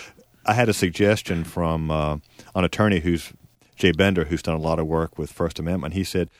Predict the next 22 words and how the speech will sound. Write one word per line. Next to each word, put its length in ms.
you 140
know, 160
really 160
might 120
wanna 140
call 160
it 80
the 140
Open 260
Government 400
Act, 200
because 300
what 220
you 80
did 220
with 240
the 80
Freedom 240
of 140
Information 520
Act 160
was 160